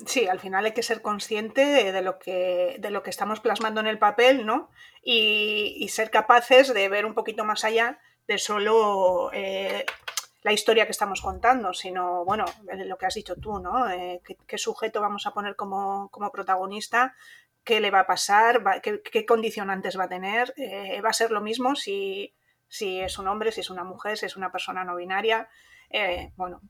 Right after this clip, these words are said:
a mí me parece superinteresante y una, y una posición que creo que actualmente las autoras, digamos que estamos todas más o menos en la misma línea, aunque evidentemente, no, te, te iba, te iba a hacer una pregunta absurda,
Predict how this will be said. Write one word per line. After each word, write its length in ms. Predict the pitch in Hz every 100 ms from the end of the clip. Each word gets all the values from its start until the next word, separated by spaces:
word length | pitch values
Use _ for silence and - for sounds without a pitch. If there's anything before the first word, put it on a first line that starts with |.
| -
a 60 | 190
mí 120 | 202
me 100 | 208
parece 640 | 202 190 202 208 202 202
superinteresante 880 | 190 190 190 185 190 202 196 196 233
y 120 | 226 196
una, 440 | 202 208 208 208 - - -
y 60 |
una 140 | 233 226
posición 420 | 220 233 247 247
que 160 | 247 208
creo 320 | 214 233 262
que 280 | 214 202 - -
actualmente 1040 | 220 - 233 226 233 233 240 233 254 302 - - -
las 260 | 208 196 208
autoras, 1040 | 196 202 196 220 233 220 196 190 - -
digamos 380 | 220 226 226 233
que 60 | 247
estamos 360 | 254 262 262
todas 400 | 247 240 269 302
más 260 | 202 208 214
o 40 |
menos 260 | 208 220 269
en 80 | 247
la 80 |
misma 280 | 202 190 185
línea, 440 | 190 254 180 180 - - -
aunque 420 | 214 196 202 190
evidentemente, 680 | 208 220 277 233 233 233 247 240
no, 160 | 233
te, 140 | 233 240 -
te 80 | -
iba, 200 | 262 247
te 80 | 254
iba 80 | 269
a 20 |
hacer 140 | 277
una 160 | 262 254
pregunta 300 | 254 262 254
absurda, 480 | 240 277 269 220